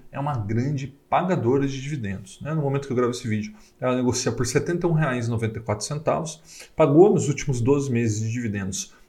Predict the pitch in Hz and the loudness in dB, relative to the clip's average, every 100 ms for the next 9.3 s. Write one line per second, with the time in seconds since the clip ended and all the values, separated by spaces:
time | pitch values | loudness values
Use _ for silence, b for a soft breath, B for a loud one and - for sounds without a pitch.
0 | _ - 185 233 214 170 143 127 117 104 | _ 6 8 8 4 2 4 4 2 0
1 | 110 123 117 120 - 175 165 160 160 - | 0 4 4 4 -4 -2 0 0 -2 -4
2 | 160 143 131 135 139 123 123 110 98 131 | -2 -2 -2 -4 -2 0 0 0 2 4
3 | 156 160 117 120 127 123 131 143 143 117 | 6 6 4 2 0 -2 -2 -2 -2 -2
4 | 123 - - B B 113 131 120 92 104 | -4 -10 -18 B B -2 0 0 2 2
5 | 113 - 110 104 101 104 - 95 - 120 | 2 0 0 0 0 -4 -4 -6 -4 -6
6 | - - - - - 107 139 139 240 190 | -4 -8 -10 -16 -8 -4 -2 2 4 4
7 | 233 311 214 190 208 180 - 107 - B | 2 2 -2 0 2 0 0 -2 -4 B
8 | B B - 156 160 - 170 165 170 - | B B 0 0 0 2 4 4 0 4
9 | 135 110 - | 6 4 0